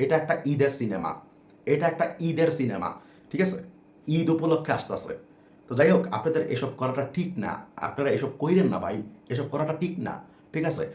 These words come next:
দিন শেষে আমাদের মেগা স্টারের সিনেমা, মেগা স্টার শাকিব খানের সিনেমা এটা, এটা বুঝতে হবে। কে তার ফান্নিশু, কে কি বাল, এগুলা আমাদের দেখে লাভ নাই, ঠিক আছে? আমাদের আগে গন্তব্যস্থান হচ্ছে এটা আমাদের মেগা স্টারের সিনেমা,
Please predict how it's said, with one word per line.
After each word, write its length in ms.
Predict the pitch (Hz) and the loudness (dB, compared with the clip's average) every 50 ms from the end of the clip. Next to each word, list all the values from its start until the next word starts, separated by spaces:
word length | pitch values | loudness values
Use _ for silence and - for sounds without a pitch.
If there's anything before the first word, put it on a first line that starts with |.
| - - 95 | -10 -4 -2
দিন 140 | 147 175 185 180 - | 0 2 2 2 2
শেষে 260 | 185 165 - - 214 226 220 - - - - 120 | 0 0 2 2 2 0 0 -4 -6 -4 0 0
আমাদের 200 | 143 139 - - 123 123 | 2 2 2 2 2 2
মেগা 180 | 139 147 151 147 147 147 | 2 4 4 4 2 2
স্টারের 280 | - 139 139 139 139 - - - - - | 2 0 2 2 0 -2 -4 -6 -2 0
সিনেমা, 280 | 123 107 101 87 82 85 104 | 0 0 0 0 -2 -2 0
মেগা 160 | 120 127 131 139 139 | 0 2 2 2 2
স্টার 140 | - 147 - - | 2 0 0 0
শাকিব 220 | 127 117 120 123 120 - | 0 0 0 -2 0 0
খানের 180 | 131 156 156 151 | 2 0 2 0
সিনেমা 220 | 135 113 101 95 90 82 80 | -2 -2 -2 -2 -2 -2 -2
এটা, 140 | - - - - - - - - - | -4 -6 -6 -8 -12 -18 -14 -4 -2
এটা 100 | - 139 147 | 0 2 2
বুঝতে 180 | 156 - - 165 147 | 0 2 4 6 6
হবে। 160 | 123 - - - - - - - - - | 6 6 2 -2 -4 -6 -12 -10 4 8
কে 80 | 220 226 214 - | 8 8 10 10
তার 140 | 185 170 160 165 | 8 8 8 6
ফান্নিশু, 360 | 160 180 180 180 180 190 185 185 - 196 | 4 4 2 2 0 0 -2 0 2 4
কে 100 | 196 202 196 190 185 - - | 4 6 4 4 2 0 2
কি 100 | - 185 185 - 123 | 4 4 4 6 6
বাল, 180 | 160 165 156 156 - - 160 | 6 6 6 4 2 2 2
এগুলা 200 | 156 180 190 185 180 - | 4 6 8 8 8 8
আমাদের 300 | 165 - - - 160 139 143 | 6 2 0 0 0 0 0
দেখে 180 | 143 143 143 127 127 | 2 2 2 4 4
লাভ 120 | 135 139 95 - - | 4 4 2 0 -4
নাই, 100 | - - - - - - - - _ - | -6 -6 -8 -12 -18 -20 -20 -20 _ -2
ঠিক 120 | - 101 92 | 2 2 2
আছে? 100 | - 120 139 | 4 4 2
আমাদের 220 | 151 165 165 185 - - - - - - - - - - - - - - - - - - - - - - | 2 2 2 2 0 0 -4 -10 -16 -20 -20 -20 -18 -16 -14 -14 -16 -16 -20 -20 -20 -20 -14 -4 -2 0
আগে 140 | 139 160 170 - - | 2 4 4 4 4
গন্তব্যস্থান 680 | 139 147 160 175 190 - 160 202 196 196 - 190 190 190 196 | 4 2 2 2 0 2 2 2 0 2 2 2 4 4 4
হচ্ছে 260 | 196 190 - - 220 262 330 320 - - - - | 2 0 0 0 0 0 0 -2 -8 -10 -8 -2
এটা 160 | - - - - - - - - - _ - - - | 2 2 2 2 0 -4 -12 -20 -20 _ -12 -6 -4
আমাদের 200 | 117 127 143 131 113 117 | -2 0 0 0 0 2
মেগা 160 | 123 135 135 131 - | 4 4 4 4 2
স্টারের 240 | - - 117 110 - - | 0 -2 -4 -4 -4 -6
সিনেমা, 240 | 101 90 - - 78 | -6 -6 -6 -6 -6